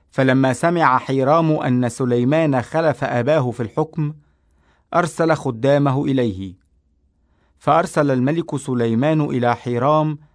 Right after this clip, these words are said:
الرسالة التالية: "أنت تذكر أن أبي الملك داود انشغل بحروب كثيرة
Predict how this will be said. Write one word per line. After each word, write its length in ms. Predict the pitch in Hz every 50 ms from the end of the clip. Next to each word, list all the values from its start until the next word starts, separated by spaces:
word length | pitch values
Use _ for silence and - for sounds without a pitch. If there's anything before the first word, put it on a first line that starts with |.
| _ - -
الرسالة 600 | 147 147 139 135 - - 139 139 139 143 139 135 -
التالية: 640 | 135 - - 143 135 135 127 113 101 95 92 - _ _ _ _ _ _ _ _ _ _ _ _ _ _ _ _ _ _ _ _ _ _ _ _ _ _ _ _ _ _ _ _ _ _ - 156
"أنت 240 | 147 139 135 139 139
تذكر 640 | 139 143 165 165 156 151 - 180 175 165 160 - 143
أن 160 | 127 127 131
أبي 520 | 135 - 160 151 143 156 156 165 165 160 - _ _ _ -
الملك 480 | 135 120 120 127 135 143 143 135 139 131
داود 640 | 117 113 120 117 117 135 160 170 165 160 139 139 - _ _ _ _ _ _ _ _ _ _ _ _ _ _ _ _ _ _ _ _ _ _ _ _ _ _ _ -
انشغل 600 | 160 143 131 - - 170 170 165 175 170 170 160
بحروب 520 | 135 131 123 - 131 131 139 165 180 156 160
كثيرة 920 | 147 135 139 127 117 - 156 170 175 165 160 156 160 156 156 160 165 160